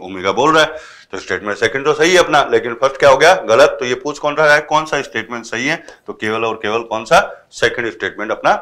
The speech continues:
सही है। ओके, नेक्स्ट क्वेश्चन। तो अपना अगला क्वेश्चन है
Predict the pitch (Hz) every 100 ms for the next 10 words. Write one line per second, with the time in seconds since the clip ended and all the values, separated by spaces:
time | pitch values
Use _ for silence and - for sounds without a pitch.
0 | - - - 104 82 - _ 113 120 165
1 | 160 - _ 95 - 107 104 110 107 _
2 | _ _ _ _ - 113 113 131 131 -
3 | 123 120 131 139 127 135 135